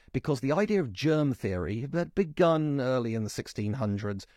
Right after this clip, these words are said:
Yes, there'd been some clever scientists who'd worked it out, but it wasn't really caught on until the eighteen fifties. The ideas of miasma and a ill wind,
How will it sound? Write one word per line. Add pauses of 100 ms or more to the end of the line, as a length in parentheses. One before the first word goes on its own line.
(120)
Yes,
there'd
been
some
clever
scientists
who'd
worked
it
out, (320)
but
it
wasn't
really
caught
on (120)
until
the
eighteen
fifties.
The
ideas
of
miasma (200)
and
a (360)
ill
wind,